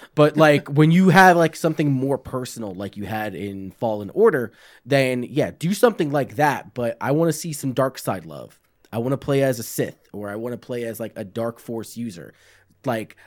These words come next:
I would love to see more of, like, stuff that goes on with the Night Sisters. Like, that shit,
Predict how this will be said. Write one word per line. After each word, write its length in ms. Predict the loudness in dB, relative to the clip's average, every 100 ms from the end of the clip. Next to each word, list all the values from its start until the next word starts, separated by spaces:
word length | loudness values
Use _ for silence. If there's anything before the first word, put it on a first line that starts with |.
| _ 4
I 140 | 6
would 180 | 6 2
love 220 | 0 0
to 60 | -4
see 180 | -8 -6
more 380 | -4 -4 -2 -4
of, 120 | -6
like, 200 | -8 -10
stuff 300 | -8 -8 -8
that 120 | -10
goes 220 | -8 -8 -6
on 180 | -8 -8
with 100 | -12
the 60 |
Night 240 | -10 -12 -12
Sisters. 580 | -14 -14 -18 -18 -20 -20 _ -12
Like, 320 | -10 -10 -8
that 360 | 4 6 6 2
shit, 480 | -6 -2 -2 -4